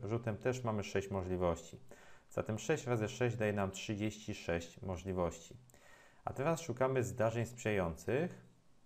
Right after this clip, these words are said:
czyli takich, że iloczyn liczb wyrzuconych oczek jest równy pięć. Iloczyn to mnożenie, czyli x razy y ma dać nam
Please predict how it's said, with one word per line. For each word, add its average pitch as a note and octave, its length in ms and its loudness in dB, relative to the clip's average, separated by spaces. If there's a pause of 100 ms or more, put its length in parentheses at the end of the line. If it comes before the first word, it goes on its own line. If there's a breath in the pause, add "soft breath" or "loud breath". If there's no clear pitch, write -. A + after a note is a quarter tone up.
czyli G2 180 -2
takich, C3+ 640 2
że A2 140 0
iloczyn A2 540 2
liczb A2 260 0
wyrzuconych F#2+ 540 0
oczek C#3+ 300 -2
jest G2+ 160 -2
równy G2 300 0
pięć. - 380 -8
Iloczyn E3+ 340 0
to B2 120 0
mnożenie, F2+ 520 0 (680 loud breath)
czyli A2 420 0 (240)
x - 440 -4 (100)
razy F#2+ 600 4
y B2+ 460 0
ma A#2 120 2
dać F#2+ 280 2
nam E2+ 220 0